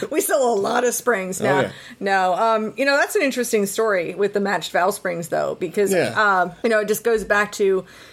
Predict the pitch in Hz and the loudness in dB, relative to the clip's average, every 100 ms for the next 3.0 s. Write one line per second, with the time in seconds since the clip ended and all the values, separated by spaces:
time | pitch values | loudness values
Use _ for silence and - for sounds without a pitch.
0 | - - 254 226 220 220 202 185 185 185 | -20 -4 0 2 2 2 2 2 2 2
1 | 190 220 220 208 196 185 190 190 170 156 | 2 2 2 2 2 4 2 2 0 -2
2 | - 220 196 175 170 - - 190 - - | -6 0 0 0 -2 -6 -14 -12 -10 -12